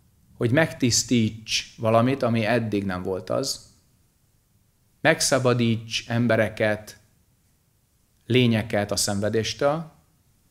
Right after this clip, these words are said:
vagy pedig, hogyha valaki nagyon gonosz, akkor el is pu-, tudja pusztítani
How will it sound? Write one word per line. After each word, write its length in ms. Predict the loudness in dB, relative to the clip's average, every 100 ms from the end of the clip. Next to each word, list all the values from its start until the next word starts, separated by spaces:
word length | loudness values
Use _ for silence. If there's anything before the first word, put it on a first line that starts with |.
| _ _ _ _ _ _ _ _ -20 -8
vagy 180 | 0 2
pedig, 200 | 4 4
hogyha 220 | 2 0
valaki 520 | 4 6 6 4 4 4
nagyon 400 | 2 2 0 2
gonosz, 480 | 4 4 4 2
akkor 360 | 0 -2 -2 -2
el 120 | 0 0
is 160 | 0
pu-, 280 | -4 -6 -4
tudja 300 | -2 -2 -2
pusztítani 800 | -2 -4 -4 -4 -4 -4 -4 -10